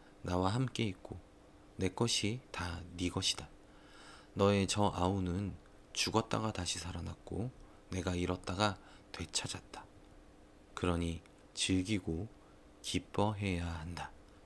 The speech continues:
주님의 말씀입니다. 그리스도님 참미합니다. 성부와 성자와 성령의 이름으로 아멘. 아까 토요일에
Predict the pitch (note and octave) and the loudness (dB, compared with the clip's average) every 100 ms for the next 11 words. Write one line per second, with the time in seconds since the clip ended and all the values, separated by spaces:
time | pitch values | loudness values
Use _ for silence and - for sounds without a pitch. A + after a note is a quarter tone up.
0 | - - - - - - F#2 F2+ G#2 F2 | -20 -20 -20 -20 -10 -2 2 2 2 0
1 | - F2+ F2 E2 E2 D#2+ - - - - | -2 -4 -4 -6 -6 -10 -14 -20 -20 -20
2 | - - - F2+ E2+ - E2 F2 F2+ G2 | -20 -18 -4 -2 0 -2 -2 0 2 2
3 | D#2 - - - G2 F#2 E2 E2 - - | 0 -8 -10 -6 -4 -4 -6 -10 -10 -12
4 | - - - - - - - - F#2 G2+ | -14 -18 -20 -18 -20 -20 -20 -12 -8 -8
5 | F2+ F2+ F2+ F#2+ G#2+ A2 - G#2 G2+ F#2 | -8 -8 -8 -6 -4 -6 -8 -10 -8 -8
6 | F2 F2 F2+ F#2+ G2 G2 - D#2+ - - | -8 -10 -12 -12 -12 -14 -16 -14 -14 -14
7 | - - - - - - - - - - | -20 -20 -20 -20 -20 -20 -20 -20 -20 -20
8 | - - - - - - - - - - | -20 -20 -20 -20 -20 -20 -20 -20 -20 -20
9 | - - - - - - - - - - | -20 -18 -18 -18 -20 -20 -20 -20 -20 -20
10 | - - - - - - - - - - | -20 -20 -20 -20 -20 -20 -20 -20 -20 -18
11 | - - - A#2 - F#3+ G3+ G#3 G3+ F#3 | -12 -6 -2 0 2 4 6 6 6 6
12 | F3+ F3 D#3+ E3 E3+ E3 E3 | 6 4 4 2 2 0 -2